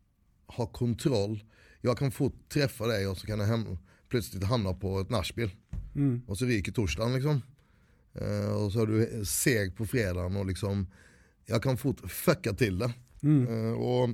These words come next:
Speaker 1: ja, det, och det, det funkar inte helt i den levnadsstilen jag har nu, och i vart fall inte med dem, i den situationen företaget är i, och liksom sådär. Så
Speaker 2: Ja, ja.
Speaker 1: man måste liksom ibland gå in, så jag har gått in då för att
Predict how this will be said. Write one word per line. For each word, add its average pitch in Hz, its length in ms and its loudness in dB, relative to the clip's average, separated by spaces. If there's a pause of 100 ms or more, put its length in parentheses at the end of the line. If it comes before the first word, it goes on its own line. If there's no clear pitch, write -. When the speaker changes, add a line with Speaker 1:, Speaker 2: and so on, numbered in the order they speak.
(1800)
Speaker 1:
ja, - 180 -8 (160)
det, 131 400 0
och 139 180 0
det, 135 340 10
det 131 80 6
funkar 131 600 2
inte 127 160 -2
helt 98 300 2
i - 40 -6
den 101 160 0
levnadsstilen 90 600 -2
jag 98 80 0
har 95 220 2
nu, 110 200 2
och 107 320 0
i - 20 -4
vart 101 200 -2
fall 107 160 0
inte 101 140 -2
med 101 120 0
dem, 95 400 0 (320)
i 98 60 -4
den 98 140 -2
situationen 92 640 -4
företaget 87 540 -6
är 80 260 -8
i, 87 160 -4
och 87 140 -4
liksom 95 200 -6
sådär. 113 220 -4
Så 135 60 -2
Speaker 2:
Ja, 160 120 0
ja. 139 120 0 (300)
Speaker 1:
man 139 140 4
måste 156 300 6
liksom 147 280 2
ibland 139 480 4 (100)
gå 131 220 2
in, 123 120 2
så - 80 2
jag 147 60 4
har 147 60 0
gått 160 140 2
in 156 260 2
då 165 160 4
för 127 300 2
att 117 60 -2